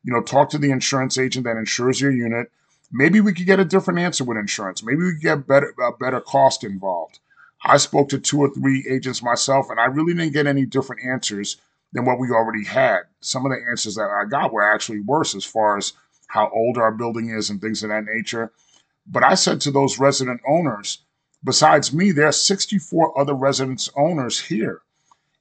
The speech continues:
And no one took the initiative to speak to anybody, any agents that they knew. So why would you, why would that responsibility be left up,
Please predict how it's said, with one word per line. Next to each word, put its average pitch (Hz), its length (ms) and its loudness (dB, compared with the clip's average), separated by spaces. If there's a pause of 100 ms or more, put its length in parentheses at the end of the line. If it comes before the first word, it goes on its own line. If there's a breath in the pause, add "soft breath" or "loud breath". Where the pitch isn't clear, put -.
And 139 400 4 (260)
no 127 220 2
one 214 180 6
took 202 200 0
the 196 100 4
initiative 196 480 4
to 160 100 -4
speak 104 320 -2
to 151 120 2
anybody, 104 460 0 (360)
any 139 200 0
agents 131 400 -2
that 113 120 -6
they 113 140 -4
knew. 120 260 -2 (720)
So 127 500 4 (280)
why 123 200 6
would 175 180 2
you, 151 260 -4 (100)
why 143 200 6
would 165 140 2
that 143 200 4
responsibility 143 640 0
be 131 180 0
left 135 320 2
up, 123 140 -2